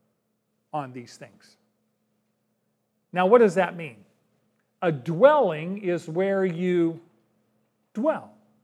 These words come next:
right? You habitually live in your dwelling. You reside in your residence. It's a place where you're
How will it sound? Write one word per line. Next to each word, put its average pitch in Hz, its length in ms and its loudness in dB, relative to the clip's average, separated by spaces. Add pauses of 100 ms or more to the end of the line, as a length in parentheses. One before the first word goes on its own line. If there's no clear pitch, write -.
(520)
right? 170 300 -8 (840)
You 185 200 0
habitually 214 920 -2
live 180 760 2
in 175 200 -8
your 170 260 -2
dwelling. 151 540 2 (880)
You 175 200 2
reside 190 840 0
in 180 140 -2
your 165 180 -4
residence. 139 800 -2
It's 175 240 -10
a 185 60 0
place 226 580 -8
where 190 180 -2
you're 170 340 -4